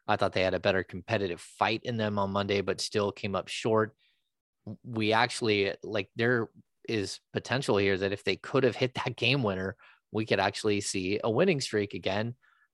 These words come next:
Um, just the, the fire, the heart,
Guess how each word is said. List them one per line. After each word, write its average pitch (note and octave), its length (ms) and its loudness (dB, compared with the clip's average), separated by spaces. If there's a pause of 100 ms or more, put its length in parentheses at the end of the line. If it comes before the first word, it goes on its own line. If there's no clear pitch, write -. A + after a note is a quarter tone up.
Um, A2 520 4 (380)
just C3 480 0 (220)
the, A2 560 2
the G#2 120 -4
fire, A#2+ 580 4
the G2+ 160 0
heart, A2 520 2